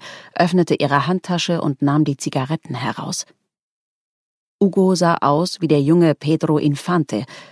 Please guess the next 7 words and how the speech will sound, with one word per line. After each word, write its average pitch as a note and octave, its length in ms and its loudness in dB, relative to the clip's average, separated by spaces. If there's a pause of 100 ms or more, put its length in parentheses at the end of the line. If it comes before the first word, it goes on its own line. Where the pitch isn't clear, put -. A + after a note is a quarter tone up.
(220)
was - 160 -8
einen B2+ 260 -2
großen D3 400 0
Teil D3 300 2
seines C3 360 0
Reizes - 480 -6
ausmachte. - 640 -6